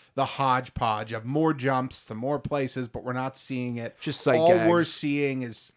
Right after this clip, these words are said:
Speaker 1: characters fall through these portals. You got snowtroopers, and you got different characters you recognize, and you got a pod racer, and you got starships, and all of these things end up dumping out on Tatooine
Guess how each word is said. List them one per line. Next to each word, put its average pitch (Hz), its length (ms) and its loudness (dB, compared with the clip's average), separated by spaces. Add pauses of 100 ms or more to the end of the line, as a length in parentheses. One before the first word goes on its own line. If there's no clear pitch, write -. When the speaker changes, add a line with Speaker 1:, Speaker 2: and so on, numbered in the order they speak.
(180)
Speaker 1:
characters 143 720 0
fall 156 420 0
through 147 280 -4
these 131 200 -4
portals. 117 580 -6 (280)
You 135 100 -2
got 139 160 -2
snowtroopers, 147 880 2
and 127 120 -6
you 135 60 -4
got 143 220 0
different 160 300 -4
characters 160 440 -2
you 151 100 0
recognize, 131 760 -4
and 123 100 -10
you 135 80 -6
got 135 260 0 (240)
a 151 60 4
pod 180 480 6
racer, 139 480 0
and 123 100 -4
you 139 60 -4
got 147 160 0
starships, 185 760 0
and 120 100 -8 (480)
all 240 380 4
of 220 100 0
these 220 280 -4
things 165 480 4
end 151 200 2
up 147 280 0
dumping 170 400 0
out 160 200 2
on 147 200 2
Tatooine 123 880 -4